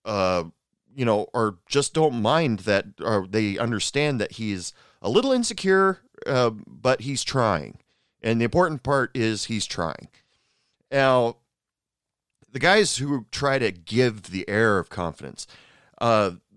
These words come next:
there's this one schmuck that used to come into my bar. When he was, he decided that he was, uh, gonna go to the bar and find himself a woman, he put on his nicest jeans, his cowboy boots,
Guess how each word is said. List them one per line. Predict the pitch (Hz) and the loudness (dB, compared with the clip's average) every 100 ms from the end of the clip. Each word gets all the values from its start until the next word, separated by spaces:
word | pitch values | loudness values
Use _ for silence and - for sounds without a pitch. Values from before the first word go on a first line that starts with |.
| - | -4
there's | 143 135 | -4 -2
this | 127 | -4
one | 101 117 147 | -2 0 0
schmuck | - - 110 107 | -2 -2 -2 -2
that | 95 | -8
used | 104 107 | -6 -6
to | - | -6
come | 104 98 | -6 -6
into | 90 | -4
my | 85 82 | -4 -6
bar. | 76 78 82 - _ _ _ _ _ _ _ | -4 -4 -4 -8 _ _ _ _ _ _ _
When | 120 131 123 113 101 - | 0 2 2 0 -2 -8
he | - 175 202 | -12 -6 -4
was, | 165 127 - - - | -2 -4 -8 -14 -20
he | - 160 | -10 -8
decided | 147 - 123 113 101 | -6 -2 0 0 -2
that | 95 - | -6 -6
he | - 143 | -8 -6
was, | 135 113 - _ | -4 -6 -10 _
uh, | 120 101 92 82 - | -4 -2 -2 -4 -6
gonna | 120 113 | -6 -4
go | 87 120 | -2 -2
to | 120 | -2
the | 107 | -4
bar | 87 95 98 95 - - _ | -6 -2 0 0 -4 -16 _
and | - 92 - | -10 -10 -2
find | 127 131 | 0 2
himself | 127 107 113 101 | 0 -4 -2 -2
a | 92 | -4
woman, | 87 87 82 80 - _ _ _ - | -6 -4 -4 -6 -12 _ _ _ -10
he | 139 156 151 147 | -4 0 0 -2
put | - - 143 127 | -4 -2 0 0
on | 123 113 110 104 | -2 0 0 -2
his | 90 98 95 85 - - | -6 -6 -4 -6 -10 -12
nicest | - 107 104 120 123 127 - | -18 -6 -2 -2 -2 -6 -8
jeans, | 113 104 101 104 101 - _ _ _ _ _ | -6 -4 -4 -4 -8 -14 _ _ _ _ _
his | 98 104 | -8 -6
cowboy | - 143 151 139 113 | -2 0 2 2 -2
boots, | 95 92 98 - | -2 -8 -6 -10